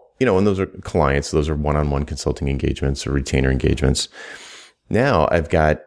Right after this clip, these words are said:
like, a couple thousand customers. They're not clients, but people who have given me money for stuff and who, you know, are reasonably happy, or at least didn't <laughs> ask for a refund, you know?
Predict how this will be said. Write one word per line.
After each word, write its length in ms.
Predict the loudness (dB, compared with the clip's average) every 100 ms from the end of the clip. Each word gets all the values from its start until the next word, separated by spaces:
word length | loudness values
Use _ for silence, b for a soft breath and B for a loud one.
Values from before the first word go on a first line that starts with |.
| _ _ _
like, 280 | -4 -4 -10 -18 -14 -8
a 40 |
couple 300 | -4 0 0
thousand 640 | 2 2 2 2 -2 -4 -8 _ -12
customers. 800 | -4 -4 -2 -2 0 0 -2 -2
They're 120 | 0
not 200 | 0 -4
clients, 800 | -4 0 2 2 -2 -6 -8 -12 -18 -20 0
but 260 | 0 0
people 340 | -4 -2 0 0
who 80 | 0
have 240 | -2 -2
given 260 | 0 2 2
me 120 | 2
money 300 | 0 0 -2
for 200 | -4 -6
stuff 520 | -2 -2 -2 -4 -10 _ _ _ -2
and 180 | 0 0
who, 420 | 0 2 2 -2
you 100 | -4
know, 200 | -2 -2 -4 _ _ -2
are 200 | -2 -2
reasonably 460 | -2 -2 0 0
happy, 360 | 0 0 0 0
or 60 | 0
at 40 |
least 180 | -2 -2
didn't 140 | -2 0
<laughs> 60 |
ask 100 | 0
for 140 | 0 0
a 40 |
refund, 520 | 0 0 -2 -4 -4 B B B B B B B -4
you 140 | 0
know? 240 | 2 2